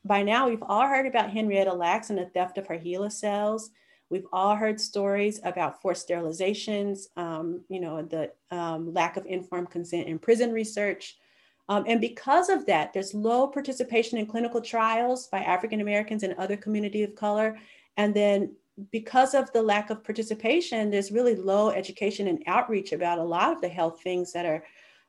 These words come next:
um, health issues that plague this community. Uh, this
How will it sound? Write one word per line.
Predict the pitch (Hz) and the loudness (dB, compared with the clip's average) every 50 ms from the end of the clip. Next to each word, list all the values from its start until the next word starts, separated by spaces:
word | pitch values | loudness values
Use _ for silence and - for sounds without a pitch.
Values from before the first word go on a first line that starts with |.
| - | -8
um, | - 175 170 165 165 156 151 143 - 156 151 _ _ _ _ _ _ _ _ _ - | -4 -4 -2 -2 -2 -4 -4 -6 -8 -10 -12 _ _ _ _ _ _ _ _ _ -6
health | - - 208 214 214 | 4 4 4 8 8
issues | 214 214 214 - 214 208 - | 6 4 4 2 -2 0 2
that | 202 170 - - | 2 0 0 0
plague | - 202 202 214 220 214 | -2 0 2 4 2 4
this | 214 208 196 - - | 2 0 0 -2 -6
community. | - 196 185 180 185 214 247 226 180 160 156 156 165 156 _ _ _ _ _ _ _ _ - | -6 -6 -4 0 0 0 0 0 -2 -2 -4 -6 -6 -8 _ _ _ _ _ _ _ _ -4
Uh, | 180 175 170 160 131 156 | -2 0 0 0 -2 2
this | - 214 214 - - | 0 0 0 0 -8